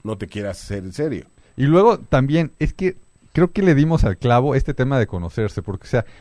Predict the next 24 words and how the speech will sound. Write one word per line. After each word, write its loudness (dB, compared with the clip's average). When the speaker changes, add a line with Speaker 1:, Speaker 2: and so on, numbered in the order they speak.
Speaker 2:
¿cuántas 4
personas 0
no 0
hemos 0
visto -4
que 4
ellos 0
creen -2
que -6
no -4
son -8
graciosos? -10
Que 6
ellos 4
no 8
lo 10
están 6
haciendo 2
como -2
para -2
que -4
las -2
demás 0
personas, -2